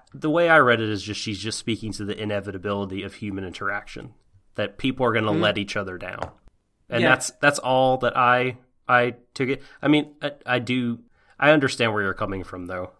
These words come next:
Speaker 1: Like,
Speaker 2: We should, just because it's gonna happen doesn't mean we shouldn't try to avoid it, or at least, you know, do some sort of damage control on this.
Speaker 1: Right.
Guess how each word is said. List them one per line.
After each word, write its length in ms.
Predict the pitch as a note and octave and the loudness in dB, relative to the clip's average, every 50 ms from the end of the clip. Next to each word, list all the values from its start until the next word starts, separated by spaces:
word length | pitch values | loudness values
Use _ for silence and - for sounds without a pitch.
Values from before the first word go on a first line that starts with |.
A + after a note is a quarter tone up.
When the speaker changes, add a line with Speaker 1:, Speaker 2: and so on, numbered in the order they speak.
| _ | _
Speaker 1:
Like, 360 | - G2+ G2+ G2 G2 - - _ _ _ _ _ _ | -6 -6 -6 -6 -6 -14 -20 _ _ _ _ _ _
Speaker 2:
We 120 | C#3+ D#3 D#3 | -4 -4 -2
should, 240 | - - - - | -2 -4 -6 -4
just 180 | - G#3 G#3 G#3 | -2 -4 -2 -2
because 240 | G#3 - G#3+ G#3 G3 | -2 -2 0 0 0
it's 140 | D#3+ - - | -2 -4 -4
gonna 200 | - E3 F3 D#3 | -4 -4 -4 0
happen 240 | - F#3 F3+ F#3 | -2 -2 -2 -2
doesn't 160 | E3 E3 D#3 D3+ | -6 -6 -4 -4
mean 100 | D#3+ D3+ | -4 -4
we 40 | D3 | -4
shouldn't 220 | C#3+ - D3 C#3 | -4 -6 -8 -10
try 200 | - - D3+ D3+ D3 | -6 -4 -4 -2 -2
to 140 | D3 - B2+ | -4 -6 -6
avoid 380 | A2 - - C3 C#3 D#3+ D#3 | -6 -4 -4 -2 -2 0 -2
it, 40 | E3+ | -2
or 140 | B2+ A#2+ A#2 | -4 -4 -6
at 120 | A2+ A2 | -6 -6
least, 260 | A2+ B2+ C3 C3+ - - | -6 -6 -6 -6 -6 -6
you 60 | B2 | -6
know, 240 | A2+ A#2 A#2 A2+ A2+ - - _ _ _ _ _ _ _ _ D3+ C#3+ _ | -4 -2 -2 -4 -4 -6 -16 _ _ _ _ _ _ _ _ -20 -12 _
do 180 | - D3 D3 | 2 2 2
some 180 | C#3+ - D#3+ C3+ | 2 0 -4 -4
sort 240 | - - D3 C3 A#2+ | -4 -4 -4 -4 -4
of 60 | - | -2
damage 320 | - B2 A#2+ C3+ C#3 C#3 - | -2 -4 -2 -2 -4 -6 -6
control 400 | - C#3 - - D3+ D3 D#3 D3+ | -12 -12 -6 -4 -2 0 2 0
on 140 | D3+ D3+ D#3 | 0 0 -2
this. 360 | E3 F3 F3+ F3 - - - | -4 -4 -4 -8 -10 -10 -6
Speaker 1:
Right. 320 | C#3 G#2+ G2+ G2 G2 - | -2 0 0 0 -2 -6